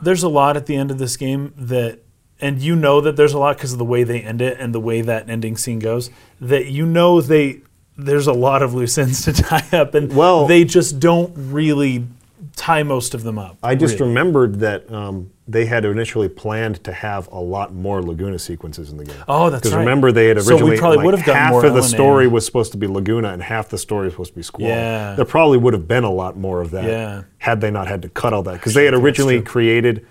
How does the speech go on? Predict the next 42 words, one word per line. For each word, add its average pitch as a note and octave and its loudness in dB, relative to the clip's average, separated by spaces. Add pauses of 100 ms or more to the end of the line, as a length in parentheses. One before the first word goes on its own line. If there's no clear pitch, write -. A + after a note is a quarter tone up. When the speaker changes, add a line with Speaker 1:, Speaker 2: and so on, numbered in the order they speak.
(160)
Speaker 2:
an A#2 -2
entire, A2 0
like, G2+ -4
uh, G2 -10
overworld G#2+ 2
map C3 -2
Speaker 1:
Yeah. B2 -2
Speaker 2:
for B2 4
the A2 2
Laguna G#2+ 0
Speaker 1:
For A#2+ -6
Laguna. G#2+ -8
Speaker 2:
sequences. G2 -6 (440)
Speaker 1:
Yeah. A2 -4
Speaker 2:
And A2+ 0
they A2 4
had G#2+ 0
to G2 -6
cut A#2+ -2
all G2+ -2
that F#2 -6
out. G2+ -8 (420)
So B2 2
maybe, B2 2
maybe B2 0
there G#2 0
was A2 2
a G2+ -2
plan G#2+ -6
to F2 -8
do G#2+ -4
more G#2 -2
with A#2 -4
Speaker 1:
Mm-hmm. A2 -6 (100)
Speaker 2:
L G#2 -4
N G#2 -6
A G2+ -4
and F#2+ -6
Laguna G#2 -4
in G#2+ -6
the G2 -4
original G#2 -4